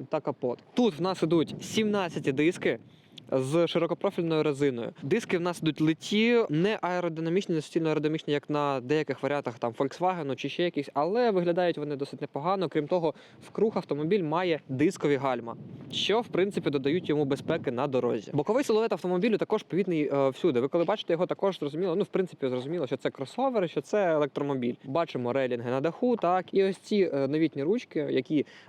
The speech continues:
е, виробники різних авто-, різного автопрому взяли від Tesla. Якщо кра-, казати про задню частину автомобілю, тут ми бачимо такий суцільний ліхтар. О, в принципі, це американська така тема, яку багато хто з виробників зараз використовує. Це і ті самі Honda M N V, так,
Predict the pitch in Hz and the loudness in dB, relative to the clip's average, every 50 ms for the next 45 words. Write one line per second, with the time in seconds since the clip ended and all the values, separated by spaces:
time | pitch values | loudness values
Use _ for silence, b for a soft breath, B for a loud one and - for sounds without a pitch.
0 | B - 123 120 117 131 135 135 127 143 135 - - 143 135 127 117 123 127 127 | B -2 0 0 2 2 0 0 0 -2 -4 -2 0 2 2 2 2 2 0 0
1 | 139 135 120 127 120 - 127 - - - - 131 143 143 123 127 120 120 120 - | 0 0 -2 -2 -4 -6 -6 -8 -8 -8 -4 -2 -2 0 0 0 -2 -2 -2 -2
2 | 160 - - 233 247 214 185 147 B B B B B B 131 123 131 139 147 175 | -2 -2 0 0 0 0 -2 -4 B B B B B B -4 -2 0 2 2 4
3 | 202 196 165 131 131 151 170 147 - - 123 113 - - 139 127 120 - - - | 4 4 4 2 2 0 0 0 0 0 -2 -2 0 0 0 0 0 -2 -6 -4
4 | - - - - - - - - 147 - - - 220 185 185 - - 165 185 180 | -2 -2 -2 -2 -6 -6 -2 -2 0 2 2 0 2 0 -2 0 0 0 0 0
5 | 175 143 165 151 170 180 165 156 143 - 151 - - 180 220 202 160 - - 147 | 0 -2 0 0 0 0 -2 -4 -6 -8 -8 -2 0 2 2 2 0 -2 -2 -2
6 | 151 151 160 214 240 202 - 196 175 - 156 147 165 165 - 143 139 139 135 - | -2 0 0 0 0 0 0 0 0 0 0 0 0 0 0 -2 -2 -2 -2 -4
7 | 135 - 151 131 - 147 - - 151 131 123 123 135 127 - - 220 247 240 220 | -2 -2 -2 -2 -2 -2 0 0 0 2 0 0 -2 -2 0 0 0 0 0 0
8 | - - 147 143 147 143 - 190 202 170 - 160 - 143 - - 170 156 151 160 | 0 2 2 2 2 2 2 0 0 0 -2 -2 -2 -4 -2 -2 -2 0 0 -2
9 | 156 156 180 170 143 - 147 127 175 - 143 - - 240 285 247 175 156 151 - | 0 0 -2 -4 -2 -4 -4 -4 -2 -4 -2 -2 -2 -2 0 0 -2 -2 -2 0
10 | - 208 208 190 170 147 131 120 127 147 143 180 180 - - 147 123 - - 156 | 0 2 4 4 4 4 2 0 -2 -2 0 0 -2 -2 -2 -6 -4 0 -2 -2
11 | 123 127 131 135 123 139 139 - 226 196 139 143 160 156 147 - 139 - 139 143 | 0 0 -2 -2 -2 -2 -2 0 0 0 2 2 0 0 0 -2 -4 -2 -2 -2
12 | 139 - - 160 147 131 117 120 110 - - - 117 110 107 - 113 - - 117 | -2 0 0 0 0 2 0 -2 -2 -2 -2 -2 -2 -2 -2 -4 -8 -10 -8 -8
13 | 113 117 - 208 240 247 240 233 220 214 208 202 196 208 208 - - 151 165 165 | -8 -4 -2 -2 -2 0 0 -2 -2 -2 -2 -2 0 -2 -2 -2 -2 -4 -4 -6